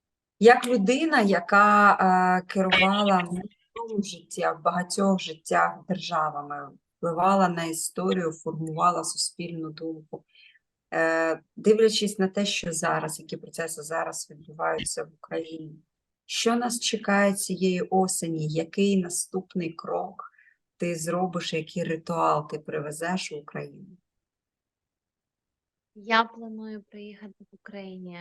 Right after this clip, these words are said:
Speaker 2: в вересні. Це свято Мабон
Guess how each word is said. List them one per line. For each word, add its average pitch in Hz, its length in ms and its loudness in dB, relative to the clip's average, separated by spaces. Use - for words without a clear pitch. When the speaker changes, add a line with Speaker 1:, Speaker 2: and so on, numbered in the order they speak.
Speaker 2:
в 185 140 -18
вересні. 214 840 -14
Це 190 360 -14
свято 185 1000 -12
Мабон 202 880 -8